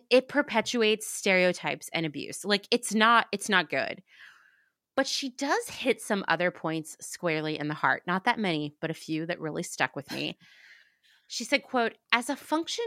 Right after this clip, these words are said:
of fear and preemptive shame, ironic living bespeaks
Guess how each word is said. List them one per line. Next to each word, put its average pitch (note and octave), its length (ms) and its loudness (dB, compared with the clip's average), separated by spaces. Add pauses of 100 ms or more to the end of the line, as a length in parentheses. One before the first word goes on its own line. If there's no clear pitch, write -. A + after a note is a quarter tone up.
(120)
of G#3+ 100 0
fear F3+ 540 -2
and F3 160 -2
preemptive E3 520 -2
shame, C#3+ 540 -4 (420)
ironic G3+ 680 0
living F3+ 520 0
bespeaks - 560 -8